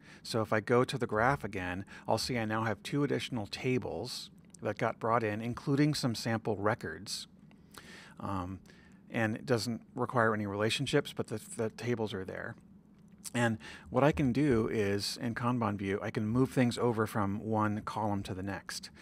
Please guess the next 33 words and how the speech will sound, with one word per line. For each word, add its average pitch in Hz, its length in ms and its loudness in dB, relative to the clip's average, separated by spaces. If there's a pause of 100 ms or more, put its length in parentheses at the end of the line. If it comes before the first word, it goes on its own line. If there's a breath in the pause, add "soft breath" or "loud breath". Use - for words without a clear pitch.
So - 160 -2
I 104 60 2
can 107 100 -2
just 104 240 -2
drag, 107 440 4
remove 101 360 -2
carpet 110 400 0
over 101 200 -6
here 98 180 -6
to - 160 -8
in 98 140 -12
progress, 113 720 2 (260 loud breath)
and 110 100 -2
then 101 100 -2
install 107 460 0
lighting 101 420 0
to 101 120 -12
done, 98 480 -10
for 98 160 -12
example. - 540 -14 (720 loud breath)
And 131 100 6
then 135 80 8
on 127 100 6
each 160 280 0
of 139 100 6
these, 95 460 0 (200 loud breath)
if 127 160 2
I 107 100 6
just - 280 2
click 143 340 0
on 160 140 4
the 160 80 2
record, 175 500 2